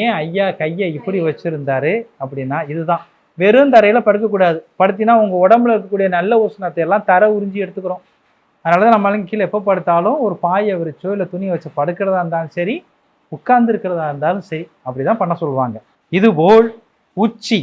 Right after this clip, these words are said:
மார்பு முதலிய அங்கங்களையும் மறைத்தல், இதையும் எப்பவுமே மூடி இருக்கணும் அப்படிதான் ஐயா சொல்றாங்க. மார்பை திறந்து போட்டுட்டு இருக்கக்கூடாது. இந்த உஷ்ணங்கள் எல்லாம், நல்ல உஷ்ணங்கள் எல்லாம் வெளியே போகும். சஞ்சரிக்கும்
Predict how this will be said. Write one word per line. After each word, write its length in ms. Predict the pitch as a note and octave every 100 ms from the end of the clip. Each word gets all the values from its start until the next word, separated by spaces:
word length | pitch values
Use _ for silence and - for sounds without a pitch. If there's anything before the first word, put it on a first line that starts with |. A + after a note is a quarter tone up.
| A#2 _ _ _ _ _ _ _ - D#3
மார்பு 480 | G3+ A#3 A#3+ E3+ B2+ - _ _ _ -
முதலிய 300 | E3 G#3+ A3 F3+ C#3
அங்கங்களையும் 760 | F3+ A3 A3 G3 D3+ C3 E3+ F#3+ - C#3+
மறைத்தல், 580 | D3+ C#3+ C3+ C3 C3 B2 A2 _ _ _ _ _
இதையும் 340 | C#3+ D#3+ G#3+ G#3+
எப்பவுமே 300 | - E3 F3 F3
மூடி 160 | D3 D3+ C#3+
இருக்கணும் 340 | - A#2+ A2 _ _
அப்படிதான் 300 | _ A2 F#3+ D#3+
ஐயா 140 | D#3 D3+
சொல்றாங்க. 360 | B2+ B2+ A#2 G#2+ _ _ _ -
மார்பை 360 | F3 G#3+ G#3+ F#3
திறந்து 260 | E3 F#3 F#3
போட்டுட்டு 260 | D#3 D3 F3
இருக்கக்கூடாது. 520 | D#3+ E3 D3 B2+ A#2 C3 _ _ _ _ _
இந்த 120 | G3 F#3+
உஷ்ணங்கள் 400 | F3+ - G#3 F3 E3
எல்லாம், 140 | G#3
நல்ல 140 | F3+ F3+
உஷ்ணங்கள் 340 | - D#3+ C#3 C#3
எல்லாம் 180 | A#3 D3
வெளியே 240 | E3 E3+ -
போகும். 260 | A2 - - _ _ G#3
சஞ்சரிக்கும் 640 | A3 B3 C4 C4 B3+ A#3